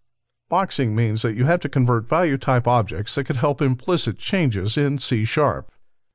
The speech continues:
As for unboxing, this means you're letting reference values be converted into value types,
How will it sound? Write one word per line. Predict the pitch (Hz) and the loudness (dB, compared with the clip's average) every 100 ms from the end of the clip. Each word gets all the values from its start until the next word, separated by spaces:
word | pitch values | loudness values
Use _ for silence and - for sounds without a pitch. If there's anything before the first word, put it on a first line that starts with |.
| _ | _
As | 95 101 | -6 -4
for | - | 0
unboxing, | 101 117 135 135 139 147 131 127 127 | 2 2 2 2 0 0 0 -2 -2
this | 131 - | -2 2
means | 123 120 110 | 2 2 2
you're | 117 | 2
letting | 113 120 107 | 2 2 0
reference | 113 131 135 117 | 0 0 0 -2
values | - 135 90 98 - | 0 0 0 -4 -2
be | 120 | -2
converted | 120 117 151 110 107 | 0 2 2 0 0
into | 107 104 | -2 0
value | 175 175 90 | 0 0 0
types, | 73 104 69 - - | -2 -4 -4 -8 -10